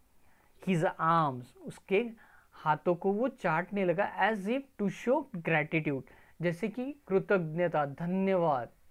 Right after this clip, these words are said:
वो अपनी कृतज्ञता व्यक्त कर रहा है, जैसे एंड्रोक्लिस को thank you कह रहा है। He was saying thank you to him,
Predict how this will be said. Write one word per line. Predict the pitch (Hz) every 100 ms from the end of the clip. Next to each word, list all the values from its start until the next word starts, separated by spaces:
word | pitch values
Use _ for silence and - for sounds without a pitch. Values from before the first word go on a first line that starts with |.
| - _ - - _ _ _ _ _ _ _ _ - - _ - - - - _
वो | 165 170
अपनी | 180 311
कृतज्ञता | - 175 170 185 175 156 170 160 180 233
व्यक्त | 185 151 208 226
कर | - 180 151
रहा | 151 156
है, | 185
जैसे | 170 160 262 370 - - -
एंड्रोक्लिस | 185 185 190 185 170
को | -
thank | 294 - - 202 202 202
you | 277 240
कह | 220 185
रहा | 143
है। | 127 151
He | 165
was | 165 - -
saying | 165 214 285 -
thank | 190 202
you | 262
to | 233 208
him, | 160